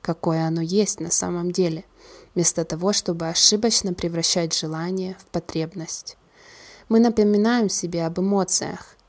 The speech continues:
как они есть, отмечая желание, желание, нравится, нравится. Мы начинаем видеть,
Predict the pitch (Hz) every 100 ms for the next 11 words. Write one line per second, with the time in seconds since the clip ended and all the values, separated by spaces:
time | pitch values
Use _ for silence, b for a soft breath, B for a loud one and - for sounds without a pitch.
0 | _ - 165 165 165 165 202 180 156 -
1 | - _ 170 165 160 - 170 160 160 _
2 | 170 165 175 165 160 156 156 175 - _
3 | _ _ _ _ - 175 180 165 160 160
4 | 170 185 _ _ _ b b - 190 170
5 | 156 - - - - _ _ _ _ _
6 | 196 165 151 175 - - - _ _ _
7 | _ 214 220 220 208 208 208 202 196 202
8 | 277 202 -